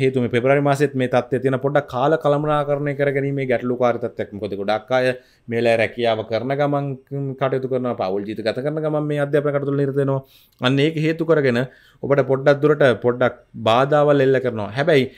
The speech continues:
මේ බාධාවල් හේතු කරගෙන ඔබ මේක අත්හරින්න උත්සාහ කරන්න එපා. මේ අධ්‍යාපන කටයුතු අවශ්‍ය වෙනවා ඔබට මේ ජීවිතේ ඉදිරි ගමනට වෘශ්චික ලග්නෙ වෙන. ඒක නිසා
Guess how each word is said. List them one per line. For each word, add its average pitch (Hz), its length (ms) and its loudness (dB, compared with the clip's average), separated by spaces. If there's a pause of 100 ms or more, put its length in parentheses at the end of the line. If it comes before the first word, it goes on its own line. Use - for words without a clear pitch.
(120)
මේ 156 180 2
බාධාවල් 175 800 4 (800)
හේතු 180 260 0
කරගෙන 170 320 2
ඔබ 160 80 0
මේක 165 240 2 (120)
අත්හරින්න 214 760 -4
උත්සාහ 190 260 0
කරන්න 156 300 -2
එපා. 110 220 0
මේ 120 120 2
අධ්‍යාපන 160 400 0
කටයුතු 180 360 -2 (600)
අවශ්‍ය 151 420 2
වෙනවා 143 280 2
ඔබට 123 200 0
මේ 120 180 -2
ජීවිතේ 123 360 -2
ඉදිරි 117 300 -6
ගමනට 110 400 -4
වෘශ්චික 104 280 -8
ලග්නෙ 107 340 -6
වෙන. 107 120 -6
ඒක 123 100 -6
නිසා 131 220 -4